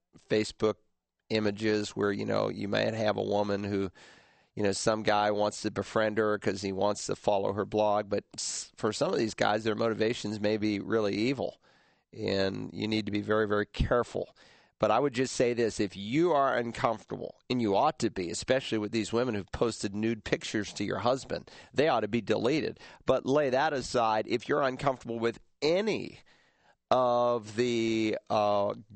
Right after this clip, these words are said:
girlfriends who are associated on Facebook with your husband, he ought to delete them. Um, and if he doesn't see that, then he needs to see your pastor, and you need to sit down, and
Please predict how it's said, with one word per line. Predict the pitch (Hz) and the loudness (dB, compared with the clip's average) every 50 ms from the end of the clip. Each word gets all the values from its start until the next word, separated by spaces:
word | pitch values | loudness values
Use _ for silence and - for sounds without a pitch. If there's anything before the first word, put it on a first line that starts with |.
| 98 - _ _ 113 | -20 -20 _ _ _
girlfriends | - 131 131 131 135 131 123 - - - - 120 113 110 104 98 107 107 107 113 113 - - - _ _ _ - 120 | 0 2 4 4 4 2 0 -2 -4 -2 0 2 2 2 0 -2 -2 -4 -8 -8 -8 -10 -10 -12 _ _ _ -6 -2
who | 123 113 110 110 | 0 2 2 4
are | 107 110 110 110 110 110 | 4 4 4 4 2 2
associated | 113 - - - 131 123 113 - 123 120 117 107 110 107 | 0 0 0 0 0 0 0 0 0 0 2 2 2 2
on | 107 104 | 0 0
Facebook | 104 - - 120 117 - - - 113 - - | 0 0 0 0 0 0 -4 -6 -6 -4 -2
with | 107 107 - | -4 -2 0
your | 104 110 | 0 2
husband, | 107 110 110 107 - 113 113 - - - _ - | 2 2 2 0 0 -4 -6 -6 -8 -20 _ -2
he | - 147 127 | 0 0 2
ought | 107 101 - - | 2 0 -2 -4
to | 117 | -4
delete | 107 110 127 127 143 151 139 - - | -2 0 2 2 2 0 -2 -4 -6
them. | - 87 80 - - _ - _ _ _ _ _ _ _ _ _ _ - | -10 -10 -10 -12 -18 _ -20 _ _ _ _ _ _ _ _ _ _ -8
Um, | 117 110 104 101 101 101 98 98 101 - - | -4 -2 0 2 2 0 0 -2 -4 -8 -6
and | - 104 104 101 101 101 | -2 0 0 0 2 2
if | 104 107 104 - | 2 0 0 0
he | 127 127 | 0 2
doesn't | 127 131 120 - 117 107 - | 2 2 0 0 -4 -6 -6
see | - - 147 147 147 123 | -4 -2 0 0 2 2
that, | 110 110 107 110 110 - _ - | 2 2 2 2 0 -2 _ -2
then | 110 104 110 | -2 -2 -2
he | 113 123 123 | -2 -2 -2
needs | 127 127 120 107 - - - | 0 -2 -2 -4 -6 -8 -6
to | - 107 | -6 -6
see | - - - 117 | -4 -2 -2 -2
your | 113 107 104 101 | 0 0 0 -2
pastor, | - - 135 113 117 117 113 - - - - 113 110 104 | 0 0 0 2 2 2 0 0 -2 -4 -2 -2 0 0
and | 101 98 98 | 0 -2 -4
you | 110 110 | -4 -4
need | 110 110 101 | -4 -4 -6
to | - - | -6 -8
sit | - - - 113 - - | -4 -2 -2 -2 0 0
down, | - 101 110 107 104 104 107 104 101 | 0 2 2 2 2 0 0 0 0
and | 90 98 95 92 | -2 -4 -4 -8